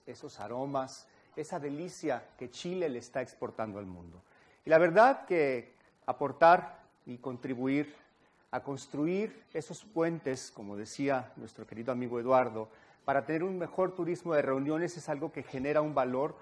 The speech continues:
muy importante en esta industria. Bien, eh, les voy a comentar un tema en el cual, eh,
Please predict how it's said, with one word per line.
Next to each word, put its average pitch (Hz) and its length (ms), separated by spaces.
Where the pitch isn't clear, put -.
muy 160 240
importante 135 640
en 117 100
esta 113 240
industria. 95 480
Bien, 269 440
eh, 151 720
les 156 160
voy 190 140
a 226 100
comentar 180 460
un 190 140
tema 185 520
en 131 140
el 123 100
cual, 160 480
eh, 120 480